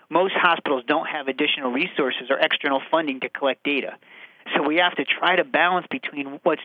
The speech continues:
doable. In our case, the only real way you can measure use of processes in a scientifically sound way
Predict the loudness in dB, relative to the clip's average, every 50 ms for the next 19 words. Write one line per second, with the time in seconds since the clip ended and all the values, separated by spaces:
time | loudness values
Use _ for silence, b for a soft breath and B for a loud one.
0 | -2 -2 0 0 0 0 0 -2 -2 B B B B B B B B -4 0 4
1 | 4 4 4 4 0 -2 -2 -2 -2 -2 -4 -8 -12 b b b b b b b
2 | b b b b b _ 0 2 2 2 2 2 0 0 0 2 2 2 2 2
3 | 2 0 0 0 -2 -2 -2 -4 -6 -4 -2 0 0 2 0 -2 -4 -6 -4 -4
4 | -2 -2 -2 -4 -4 -6 -6 -4 -2 2 2 2 2 0 -4 -10 -14 -10 -8 -8
5 | -8 -8 -10 -14 -20 -20 _ _ _ _ _ _ _ -2 0 0 0 -2 -4 -4
6 | -6 -4 -2 -2 -2 0 0 -2 -4 -4 -6 -8 -4 0 0 2 2 2 2 2
7 | 2 2 2 0 -2